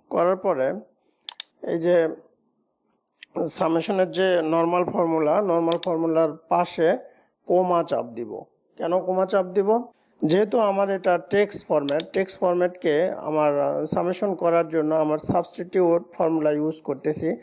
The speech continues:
তাই এখানে কমা চাপ দিয়ে আমি, আহ, টেক্সটে যেটা লেখা আছে, এটাকে ডাবল কোটেশনের মধ্যে ফেলাবো। টেক্সটে আমাদের লেখা আছে পিস, বিশ পিস, তিরিশ পিস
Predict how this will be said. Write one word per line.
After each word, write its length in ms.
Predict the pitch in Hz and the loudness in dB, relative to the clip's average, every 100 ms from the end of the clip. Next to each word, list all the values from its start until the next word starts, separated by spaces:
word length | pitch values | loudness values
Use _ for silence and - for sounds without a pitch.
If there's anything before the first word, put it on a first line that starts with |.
| - - _ _ | -16 -20 _ _
তাই 220 | 156 170 | 2 2
এখানে 320 | 170 170 170 | 0 -2 -2
কমা 320 | - 175 175 | -2 -2 0
চাপ 220 | 180 175 160 | 0 0 -2
দিয়ে 320 | 160 151 160 | 0 2 2
আমি, 400 | - 151 156 160 | 0 -4 -2 -2
আহ, 800 | - - _ _ - 147 147 143 - | -6 -14 _ _ -4 0 0 -2 0
টেক্সটে 380 | 196 196 - 202 - | -2 0 -2 -2 -4
যেটা 360 | 139 151 170 | -6 -4 -2
লেখা 360 | 175 151 165 196 | 2 2 2 2
আছে, 420 | 160 151 180 185 | 2 2 -2 -2
এটাকে 340 | 160 180 175 165 | -2 -2 0 -2
ডাবল 400 | 131 147 175 190 | 0 2 2 0
কোটেশনের 500 | 160 160 - 156 147 | -6 -6 -6 -4 -4
মধ্যে 260 | 135 143 180 | 0 0 0
ফেলাবো। 400 | 147 123 110 110 - _ _ _ - | 2 0 0 -4 -10 _ _ _ -2
টেক্সটে 320 | 196 196 233 | -2 0 0
আমাদের 280 | 220 214 202 | 0 0 2
লেখা 340 | 156 160 196 | 2 2 2
আছে 300 | 151 147 175 | 0 0 -6
পিস, 360 | - 185 143 - - _ _ _ | -4 -2 -2 -6 -18 _ _ _
বিশ 340 | 156 180 180 - | 2 2 0 -2
পিস, 340 | 165 156 147 - | 0 0 -2 -2
তিরিশ 340 | 180 165 160 - | 2 2 0 -4
পিস 320 | 143 139 | -2 -2